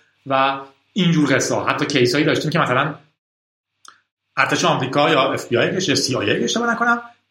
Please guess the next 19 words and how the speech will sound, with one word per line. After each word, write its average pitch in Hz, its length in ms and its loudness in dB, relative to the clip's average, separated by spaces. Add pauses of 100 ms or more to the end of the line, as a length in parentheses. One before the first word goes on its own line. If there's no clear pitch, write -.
(100)
دیتای 190 1000 4
کل 226 580 4
فلافلیا 160 840 2
رو 151 100 4
خریده 113 420 -2
بود - 240 -16 (400)
که 165 160 -4
کیا 160 420 2
فلافل 151 640 2
خریدن. 107 420 -2 (380)
خیلی 147 200 0
هم 151 120 2
پیچیده 143 220 2
نیست، 139 220 0
کافیه 127 340 0
به 120 80 4
بانک 139 460 2
بگیم 147 320 2
که 208 360 0